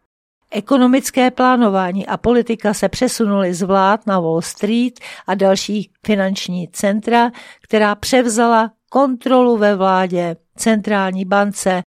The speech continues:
a regulačních agenturách. Američtí a britští diplomaté se snaží tuto dravou, profinanční, ve své podstatě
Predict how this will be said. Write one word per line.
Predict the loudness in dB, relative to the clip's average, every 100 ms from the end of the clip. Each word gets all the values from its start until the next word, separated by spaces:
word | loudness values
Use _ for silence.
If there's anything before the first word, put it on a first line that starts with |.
| _ _
a | -8 -8
regulačních | -4 -4 0 2 2 0 -6 -4 -4 -4 -6
agenturách. | -6 -2 -2 -2 -4 -2 -4 -8 -12 _ _ _ _ _ _ _
Američtí | 0 2 2 0 -2 0
a | 0
britští | 0 -4 -4 -2
diplomaté | -2 0 2 0 0 -4
se | -2 -4
snaží | -4 0 0 0 -2 -4 -6 _
tuto | -8 -2 -2
dravou, | 0 0 0 0 0 -2 -6 _ _ _ -2
profinanční, | 2 2 0 -4 -4 -8 -10 -12 -12 -14 -16 _ _ -2
ve | -2
své | 0 -2 -2
podstatě | -2 -6 -4 -4 -2 -2